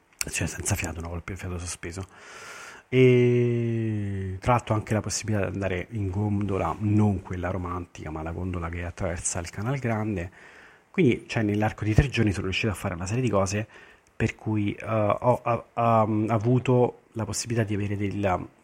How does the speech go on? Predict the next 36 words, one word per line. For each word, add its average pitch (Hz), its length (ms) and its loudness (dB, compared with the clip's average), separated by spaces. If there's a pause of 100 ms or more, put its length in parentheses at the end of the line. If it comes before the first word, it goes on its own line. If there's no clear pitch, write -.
mm, 92 680 -6 (760)
degli 110 360 4
odori 104 420 6 (640)
in 110 160 -8
senso 101 340 2
lato, 98 340 0
cioè 104 220 -4
della, 92 380 -2
la 98 80 -6
possibilità 107 360 -2
di 95 60 0
vedere 95 160 0
cose 101 220 -2
diverse 123 480 2
in 101 260 -4 (260)
pochi 117 280 -2
giorni 113 460 0
per 107 140 0
poi 85 380 -2 (720)
programmare 107 680 2
la, 90 140 -2
una 92 400 -4
visita 104 300 -2
successiva 107 560 -4
mo-, 113 380 -4
che - 140 -8
vada 95 260 0
più - 200 -6
in 101 120 -4
profondità, 87 720 -8 (520)
che - 120 4
è - 20 10
un 151 80 6
po' 120 140 2
secondo 107 320 -2
me 101 200 -2